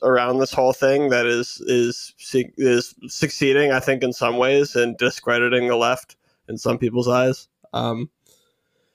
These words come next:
it's just, like, you know, on M S N B C, it was either on M S N B C or The View, I'm not sure which one,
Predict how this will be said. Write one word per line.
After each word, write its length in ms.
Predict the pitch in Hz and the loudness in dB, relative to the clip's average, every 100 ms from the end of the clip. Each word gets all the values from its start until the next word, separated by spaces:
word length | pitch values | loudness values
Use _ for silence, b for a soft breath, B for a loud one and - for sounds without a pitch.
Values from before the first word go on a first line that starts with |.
| _ | _
it's 220 | 123 135 - | -2 -2 0
just, 220 | 147 - | -2 2
like, 180 | 135 160 | 0 0
you 160 | 135 | 0
know, 220 | 127 123 | 2 2
on 300 | 123 127 127 | 2 2 2
M 160 | - 135 | 0 0
S 140 | 135 | 2
N 120 | 143 127 | 0 0
B 100 | 127 | -2
C, 320 | - 131 131 | 0 0 2
it 40 | |
was 120 | 170 | 2
either 160 | 220 214 | 2 2
on 160 | 190 156 | 2 2
M 120 | 160 | 0
S 120 | 156 | 2
N 120 | 156 | 0
B 100 | 147 | 0
C 320 | 139 143 139 135 | -2 0 2 4
or 140 | 131 | 4
The 100 | 123 | 0
View, 340 | 117 123 120 120 | 0 2 4 2
I'm 100 | 123 | 2
not 240 | 123 - | -2 -2
sure 460 | - 120 117 117 120 | 0 2 4 4 2
which 280 | 120 120 | -2 -2
one, 380 | 123 120 120 123 | 0 2 0 -4